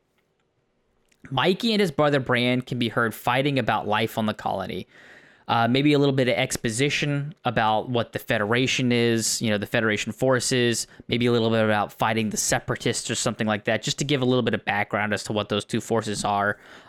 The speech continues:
um, that occupy much of, of space right now. Um, maybe a little drop about bounty hunters, space, but we'll do the good. We'll get to that. So Brand, um, they're fighting because Brand has enlisted into the Federation Army,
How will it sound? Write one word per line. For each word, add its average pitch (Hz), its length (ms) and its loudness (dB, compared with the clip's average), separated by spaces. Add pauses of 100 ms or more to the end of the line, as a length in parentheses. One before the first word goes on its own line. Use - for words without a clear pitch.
um, 113 360 2 (360)
that 139 180 0
occupy 131 480 0
much 113 340 0
of, 107 220 -4
of 107 120 -4
space - 440 -4
right - 180 -6 (100)
now. - 180 -10 (600)
Um, 117 540 2
maybe 120 220 2
a 117 60 2
little 113 180 2
drop 110 400 0
about 98 360 -2 (200)
bounty 117 280 -2
hunters, 101 300 -4
space, 101 320 -4
but 131 300 0
we'll 135 180 2
do 117 220 0
the 123 100 -4
good. 120 300 0
We'll 123 100 2
get 104 180 -6
to - 60 -12
that. 76 200 -10
So 139 120 0
Brand, 214 640 2 (400)
um, 131 600 2 (420)
they're 143 240 0
fighting 214 420 2
because 151 260 0
Brand 151 380 0
has 131 160 2
enlisted 123 540 0
into 113 160 -4
the 110 80 -2
Federation 127 600 0
Army, 101 440 -4